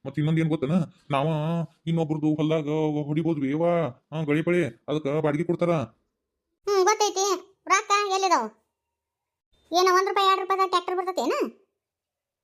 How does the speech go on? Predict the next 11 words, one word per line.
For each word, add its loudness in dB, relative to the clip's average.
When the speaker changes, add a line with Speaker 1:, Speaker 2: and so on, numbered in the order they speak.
Speaker 1:
ನೀ 0
ಕೊಟ್ರ 0
ತಗೊಂತೀನಿ, 2
ಒಂದಿಟ್ಟು 0
ಲೋನ್ 2
ಮಾಡಿಸಿ, -2
ಆ, -8
ಅದನ್ನ -4
ಕಟ್ಕೊಂಡು -2
ಹೋಗ್ತೀನಿ -4
ನಾನು. -2